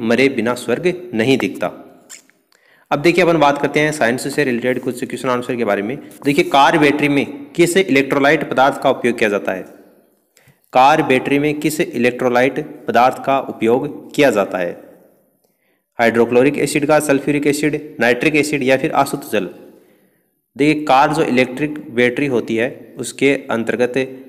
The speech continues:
कौन से इलेक्ट्रोलाइट पदार्थ का उपयोग किया जाता है? सल्फ्यूरिक एसिड का प्रयोग किया जाता है। ऑप्शन सेकंड इसका आंसर होगा। फिर देखिए, शुष्क कोशिका में कौन सी ऊर्जा पाई जाती है? शुष्क कोशिका में कौन सी ऊर्जा पाई जाती है? यांत्रिक ऊर्जा, विद्युतीय,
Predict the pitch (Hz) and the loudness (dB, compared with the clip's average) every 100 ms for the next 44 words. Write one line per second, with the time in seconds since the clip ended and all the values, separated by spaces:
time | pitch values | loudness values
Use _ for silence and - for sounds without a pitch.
0 | - - _ _ _ _ - 131 135 147 | -20 -20 _ _ _ _ 0 0 0 -2
1 | 147 147 - 113 120 - 123 139 - - | -2 -6 -6 -2 -2 -2 -2 -2 -4 -2
2 | 113 120 123 127 117 117 131 131 127 117 | 2 2 0 0 0 2 -2 -2 -2 -4
3 | 117 107 104 107 135 180 - - - - | -2 -2 -2 -2 -4 -6 -20 -20 -20 -6
4 | 131 135 139 139 - - 117 120 - 107 | -6 -2 0 -2 -4 -6 -4 -4 -2 -2
5 | 139 - - 135 107 90 95 90 - - | -4 -8 0 2 2 0 -4 -6 -12 -20
6 | _ _ _ 113 117 135 135 - 127 120 | _ _ _ -6 -4 -4 -8 -6 -6 -4
7 | 143 - 117 120 123 101 120 - - - | -6 -4 -6 -4 -8 -6 -8 -10 -20 -20
8 | _ _ _ - _ _ _ _ - - | _ _ _ -20 _ _ _ _ -20 -20
9 | _ - 143 151 170 - 165 165 180 165 | _ -8 -2 -2 -2 -2 -4 -2 -2 -2
10 | 151 165 156 147 160 160 - - 156 165 | -4 -2 -2 -2 -4 -4 -10 -4 -2 -2
11 | 185 175 127 117 139 139 131 127 110 104 | -4 -4 -4 0 -2 2 2 4 0 -2
12 | 92 - - - - 156 156 165 151 143 | -6 -8 -18 -10 -2 -2 -2 -4 -2 -2
13 | 147 139 135 151 147 139 156 170 156 - | -2 -2 0 -4 -2 -2 -2 -6 -8 -4
14 | 117 110 127 - - - 123 123 117 - | -4 0 0 0 -12 -2 2 4 4 0
15 | 98 95 117 127 127 147 139 127 147 147 | -8 0 2 2 0 -2 -2 2 0 0
16 | 110 110 143 143 143 147 - | -4 -2 -2 0 -4 -4 -12